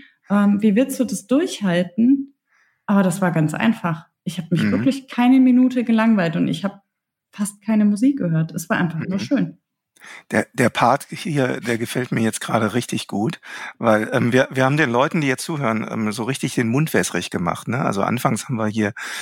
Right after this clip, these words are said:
Speaker 2: ähm, einen Ultralauf als Paartherapie empfohlen und dann haben wir von den
Speaker 1: <laughs>
Speaker 2: ganzen tollen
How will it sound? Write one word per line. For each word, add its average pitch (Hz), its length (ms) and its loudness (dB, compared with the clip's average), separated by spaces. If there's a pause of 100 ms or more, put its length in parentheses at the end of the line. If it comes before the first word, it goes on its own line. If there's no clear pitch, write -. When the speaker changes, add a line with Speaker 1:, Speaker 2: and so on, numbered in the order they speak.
(240)
Speaker 2:
ähm, 101 340 0
einen 104 200 -2
Ultralauf 113 640 0
als 117 160 -6
Paartherapie 131 760 -2
empfohlen 131 600 -2
und 113 160 -2
dann 107 160 -2
haben 113 100 4
wir 107 140 0
von 110 160 0
den 107 120 -2
Speaker 1:
<laughs> - 0 -
Speaker 2:
ganzen 107 300 -2
tollen 117 420 -2